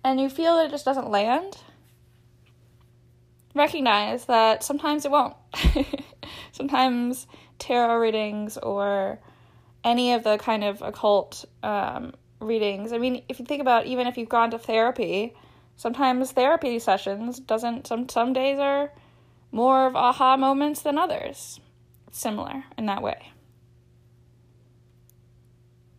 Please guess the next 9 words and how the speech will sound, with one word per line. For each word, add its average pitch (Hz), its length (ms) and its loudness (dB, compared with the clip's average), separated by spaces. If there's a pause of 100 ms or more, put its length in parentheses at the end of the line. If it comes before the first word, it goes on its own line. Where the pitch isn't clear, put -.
(800)
So 233 280 2
gaining 262 540 2
confidence 226 880 -2
in 214 260 -6
any 220 260 -6
kind 214 260 -8
of 202 220 -6 (1000)
intuition-based 226 1600 -2
practice 247 920 0